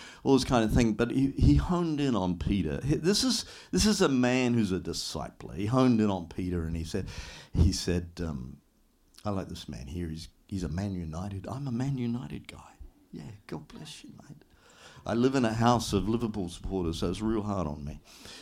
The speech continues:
especially right now. Jesus came up to, to Peter and he, he restored him. He said, "Peter, do you love me?" "Yeah, yeah, I love you, Lord." "Yeah,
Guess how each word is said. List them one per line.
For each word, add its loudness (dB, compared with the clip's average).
especially 6
right 8
now. 2
Jesus 4
came 4
up 2
to, 2
to -8
Peter 4
and -2
he, -4
he -6
restored -2
him. -4
He -8
said, -2
"Peter, 0
do -12
you -6
love -4
me?" -6
"Yeah, -6
yeah, -4
I -8
love -6
you, -12
Lord." -12
"Yeah, -6